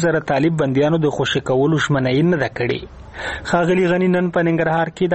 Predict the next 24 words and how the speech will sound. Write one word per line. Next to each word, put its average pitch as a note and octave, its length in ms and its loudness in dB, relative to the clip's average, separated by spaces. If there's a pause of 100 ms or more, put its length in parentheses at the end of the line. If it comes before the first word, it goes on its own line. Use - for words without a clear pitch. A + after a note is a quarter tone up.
افغانستان D3+ 580 -2
په D#3 140 -2
سیاسینو E3 500 2
او C#3 160 2
خلکو D#3+ 360 0
هم F#3+ 200 2
غږ F#3 160 0
وکړ C3 220 -2 (120)
چې B2 200 -2
د C3 180 -2
ټاکنو D3 400 0
وخت D3 260 -2
تیر B2+ 160 0
شوی F#3+ 220 2 (420)
او F3+ 160 2
د F3 160 2
دې F#3+ 100 2 (120)
وخت E3 240 -2
چې E3+ 320 0
نور D#3+ 240 2
په C#3 140 2
یوه D3+ 200 2
صف - 240 -2
کې C3+ 120 0